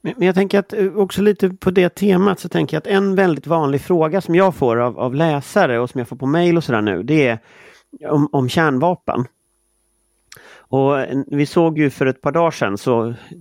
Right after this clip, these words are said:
höjde han ju bered-, Putin beredskapen i strategiska kärnvapenstyrkor. Eh, och, och där tänker man ju någonstans strategiska kärnvapen, U S A mot, eh, Ryssland och sen så har världen så här upphört att existera. Men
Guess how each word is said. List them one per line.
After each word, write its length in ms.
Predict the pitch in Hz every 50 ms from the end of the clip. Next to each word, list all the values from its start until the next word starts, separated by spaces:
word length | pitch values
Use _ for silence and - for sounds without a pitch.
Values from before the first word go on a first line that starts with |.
| - 117
höjde 420 | - - - - 151 139 131 117 120
han 140 | 120 127 123
ju 60 | 123
bered-, 360 | 123 131 151 160 151 131 -
Putin 300 | - 151 131 - 127 123
beredskapen 840 | 117 139 165 165 156 135 - - - 110 104 - - 110 107 - -
i 340 | 117 113 110 107 107 107 - _ _ - - _ _
strategiska 680 | - - - 131 - - 202 196 180 147 139 - - 127
kärnvapenstyrkor. 960 | - - 117 101 82 73 78 - 80 - - 73 71 80 _ - - - 135 - _ _ _ _ _ _ _ _ _ _ _ _ -
Eh, 520 | 123 123 120 120 120 120 120 120 120 123 117 - _ -
och, 180 | 123 131 -
och 60 | 143 147
där 120 | 160 160
tänker 280 | 151 - 143 127 120 123
man 120 | 123 120
ju 60 | 120
någonstans 380 | 117 110 104 - - 104 104 104
strategiska 600 | - 120 113 - - 139 131 123 123 - - 113
kärnvapen, 680 | - 135 123 117 113 107 123 135 131 - - 123 117
U 120 | 117 110 117
S 160 | 113 - -
A 180 | 123 120 117 117
mot, 500 | 117 117 117 110 107 _ _ - - - -
eh, 260 | 90 87 69 - 87 95 - 101 117
Ryssland 520 | 131 139 127 - - - 123 113 110 110
och 60 | 104
sen 200 | - 117 110 107
så 140 | - - 110
har 140 | 104 110 104
världen 400 | 101 104 95 92 95 101 98 95
så 100 | - 85
här 60 | 107
upphört 340 | 113 _ - - 127 117 -
att 60 | 113
existera. 600 | 104 - 139 127 - - 196 151 101 85 90 120 _ _ _ _ _ _ _ - - - _ _ _ _ -
Men 320 | - 147 151 160 160 -